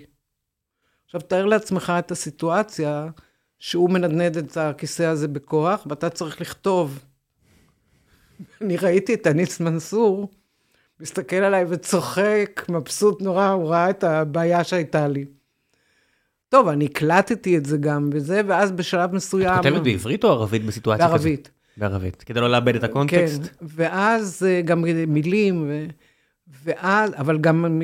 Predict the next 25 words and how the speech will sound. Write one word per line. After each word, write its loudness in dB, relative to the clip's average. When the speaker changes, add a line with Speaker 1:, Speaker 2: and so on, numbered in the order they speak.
Speaker 1:
השתמשתי -2
בטייפ -2
ריקורדר. -10
Speaker 2:
אז -4
למה 2
אם 2
יש -2
טייפ 2
לכתוב? -2
Speaker 1:
כי, 2
כי 6
אתה 4
צריך 0
לכתוב 0
לעצמך -2
את -4
הבעת 0
פנים, 2
את -4
התלבושת 0
שלו, 0
הייתה -2
לו -2
תלבושת -10
מרהיבה, -2